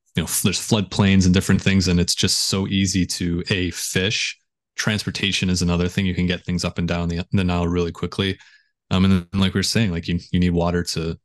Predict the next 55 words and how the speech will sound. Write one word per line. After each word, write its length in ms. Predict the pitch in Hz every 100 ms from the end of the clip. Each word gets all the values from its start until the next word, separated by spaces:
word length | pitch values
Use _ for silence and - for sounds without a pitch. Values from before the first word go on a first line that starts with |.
| _
to 100 | -
plant 280 | - 90 87
things 220 | 92 90
and 100 | 85
to 60 | 85
grow 220 | 85 87
things. 360 | - 85 85 92
And 100 | 87
I 80 |
think 300 | 87 95 90 - - _ _ _ _ _ _ _ _
it 100 | -
just 220 | - 101 -
kind 160 | 107
of, 160 | 92 120
that's 180 | 104 -
just 140 | 92
naturally 420 | 98 92 - 90
how 120 | 90
we 100 | 90
look 220 | 90 90 92
at 160 | 90 -
where 340 | 92 95 90
a 80 | 92
lot 180 | 90 87
of 80 | 85
cities 380 | - 90 87
are 60 | 87
built. 200 | 92 87
Like, 180 | 85 -
if 100 | 95
you 100 | 95
look 180 | 98 98
at, 180 | 90 - _ _ _ _ -
you 80 | 90
know, 60 |
even 180 | 92 90
across 380 | 92 95 90 -
U-, 120 | 87 -
North 380 | 113 104 95 -
America, 580 | 98 135 127 117 110 98
across 420 | 92 104 95 -
Europe, 280 | - 95 90 _ _ _ _ _ -
pretty 160 | 135
much 180 | 123 104
every 180 | 104 107
major 280 | 98 95 90
city 240 | 98 90
is 100 | 87
built 260 | 92 90 90
on 380 | 82 82 82 - _ _ -
either 240 | 92 85 82
the 160 | 110
coast, 540 | - 123 139 - - -
a 100 | 98
lake, 400 | 95 110 107